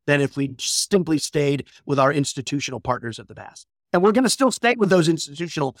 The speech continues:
partners because those deals are gonna be bigger deals, right? You need more equity than I can raise in my first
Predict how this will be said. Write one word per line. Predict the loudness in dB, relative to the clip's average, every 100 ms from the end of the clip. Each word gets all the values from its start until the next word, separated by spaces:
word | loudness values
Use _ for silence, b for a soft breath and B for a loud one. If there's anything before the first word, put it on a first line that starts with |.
| B _
partners | 4 4 2 0
because | 0 2 4
those | 4 4
deals | 4 4 4
are | 2 2
gonna | 2
be | 2 0 -4 _ 0
bigger | 2 4 2
deals, | 4 2 2 -4 -12 -2
right? | 2 2 -2 _ 0
You | 4
need | 4 2
more | 2 4 6 4
equity | 2 2 2 4 2 0 _ _
than | 2 6
I | 4
can | 4 0 0 2
raise | 4 6 4 4
in | 2
my | 2
first | 0 0 0 -2